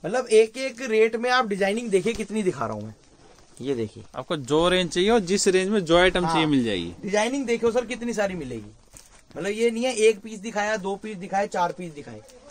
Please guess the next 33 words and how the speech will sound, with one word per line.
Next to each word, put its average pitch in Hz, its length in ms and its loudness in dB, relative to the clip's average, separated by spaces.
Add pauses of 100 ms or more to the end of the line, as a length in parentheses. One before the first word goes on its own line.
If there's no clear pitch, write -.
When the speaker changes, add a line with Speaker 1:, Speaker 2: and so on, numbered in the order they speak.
(460)
Speaker 1:
कम 185 120 -2
से 214 160 -2
कम 226 220 0
आपके 190 280 2
सामने 208 320 2
ही 214 80 0
है 214 80 -2
सर, 208 140 -2
दस 190 140 -2
दस, 196 180 -4
पन्द्रह, 202 260 -2
पन्द्रह 196 260 -2
पीस 190 220 -8
तो 220 60 -2
आराम 180 220 0
से 185 120 -8
दिखा 147 220 -6
दिए। 127 220 -8 (360)
और 151 100 -8
वो 202 180 2
जाम 180 280 0
की 202 100 -6
item 208 240 -6
दिखाई 190 240 -4
थी 196 80 -10
उसमें 208 240 -10
पैंतीस 190 380 -6
पीस 151 200 -14
है 135 100 -10
मेरे 123 120 -10
पास। 110 180 -14 (1300)
ये 143 140 -8
देखिए, 113 280 -12